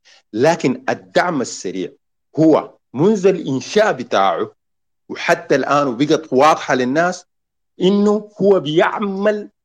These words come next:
على الديمومة بتاعته، على الاستمرارية. بتبقى أنت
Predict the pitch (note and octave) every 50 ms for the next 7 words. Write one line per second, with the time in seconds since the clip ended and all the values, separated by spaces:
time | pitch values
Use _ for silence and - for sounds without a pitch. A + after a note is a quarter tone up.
0 | _ - G#2+ A2 A#2+ C3 D#3+ F3+ F#3+ G3 E3 C3+ A#2+ C#3+ C3 C3 C3 C#3 D3 D3+
1 | D3 C#3+ C3 - - D3 B2+ C3+ - - A2+ - - G#2 G#2 G#2 G2+ F#2 - -
2 | - - - _ - G#2+ F2+ F2 F2 F2 E2 D#2+ E2+ - G2+ D#2+ - - _ _
3 | _ _ _ _ _ _ _ _ - A2+ C3 - G#3 G#3+ G#3 F#3+ G3+ G#3+ A3 B3
4 | A#3 A3+ - - F#3 - -